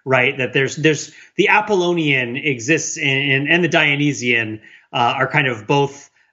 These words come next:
uh, back, back at the West End, and the movies are, are, are a craft. Uh, and, uh, and, and yet, and yet they are a loving craft that has a lot of, to recommend them. And, uh, and that, that, that I thought was interesting, right? Which was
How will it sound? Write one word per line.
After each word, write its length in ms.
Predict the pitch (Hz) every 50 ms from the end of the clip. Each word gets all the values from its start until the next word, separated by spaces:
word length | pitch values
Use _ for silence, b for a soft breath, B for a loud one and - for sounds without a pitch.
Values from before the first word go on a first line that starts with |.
| _ -
uh, 360 | 135 120 117 117 139 139 -
back, 440 | - 147 139 139 139 - 147 - 135
back 300 | - 135 127 131 - -
at 220 | 131 123 117 -
the 60 | -
West 280 | 127 131 131 127 - -
End, 380 | 131 123 120 110 107 104 - -
and 220 | - 131 120 120 113
the 100 | 123 131
movies 600 | 127 135 143 135 127 135 127 123 120 117 117 -
are, 640 | - - 143 139 120 120 120 117 110 110 107 B B B B B B -
are, 300 | 156 135 127 127 123 -
are 300 | 120 117 135 127 110 107
a 20 | -
craft. 640 | - - 160 127 110 - - - - - - - b b b b b b b b -
Uh, 400 | - 131 113 117 117 113 120 123 -
and, 480 | 156 147 139 135 135 131 127 120 120 135
uh, 280 | 131 123 120 123 123 -
and, 180 | 156 156 165 170
and 160 | 170 165 160
yet, 220 | 170 175 175 170 -
and 180 | 160 156 156 151
yet 400 | 147 170 180 185 - 151 147 120
they 160 | 156 151 143
are 140 | 139 135 127
a 80 | 123
loving 400 | 123 151 170 165 151 147 135 120
craft 440 | - - 127 117 117 117 - - -
that 100 | 131 113
has 160 | 127 139 123
a 60 | 120
lot 260 | 127 123 127 123 123 117
of, 220 | 117 117 110 - _ b b b b b b
to 100 | - 147
recommend 520 | 139 139 139 139 - 123 131 139 135 123 110
them. 300 | 98 92 101 101 101 -
And, 380 | - 139 123 123 120 117 113 113
uh, 320 | 120 113 113 117 117 127 - -
and 140 | - 202 302
that, 160 | 269 - B B B B B
that, 180 | - 311 320 254
that 140 | 311 330 320
I 80 | 294
thought 200 | - 262 240 170
was 120 | 175 160 135
interesting, 500 | 143 120 - 123 - - - 104 - -
right? 300 | 117 120 117 120 120 143
Which 180 | 139 127 -
was 480 | 147 139 135 127 117 110 - - - B